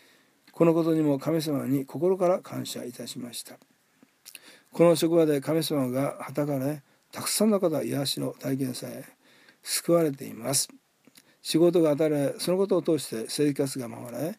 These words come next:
祝福されています。私の窮地を救ってくださった神様に心から感謝いたします。このことを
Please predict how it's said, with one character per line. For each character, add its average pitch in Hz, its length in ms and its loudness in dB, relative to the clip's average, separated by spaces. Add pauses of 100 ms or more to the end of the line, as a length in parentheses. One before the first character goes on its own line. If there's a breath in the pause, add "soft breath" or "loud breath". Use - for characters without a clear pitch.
(260 soft breath)
祝 - 300 -6
福 160 100 -10
さ 165 140 0
れ 131 100 -4
て 107 160 -14
い 110 100 -12
ま 107 180 -18
す。 - 140 -8 (840 loud breath)
私 160 360 4
の 151 140 -2
窮 185 260 0
地 - 140 -10
を 104 140 -10
救 - 200 -4
っ - 20 -2
て 160 220 -8
く 135 60 0
だ 123 60 -4
さ 139 120 -6
っ 123 40 -8 (120)
た - 140 -8
神 151 220 -4
様 120 200 -8
に 131 240 -2 (260 soft breath)
心 180 320 2
か 165 100 0
ら 165 220 2 (100)
感 160 240 -2
謝 - 200 -6
い 113 80 -10
た - 160 -14
し - 140 -10
ま 127 140 -6
す。 - 180 -2 (1040 loud breath)
こ - 140 4
の 190 80 4
こ 202 120 4
と 196 140 4
を 135 160 0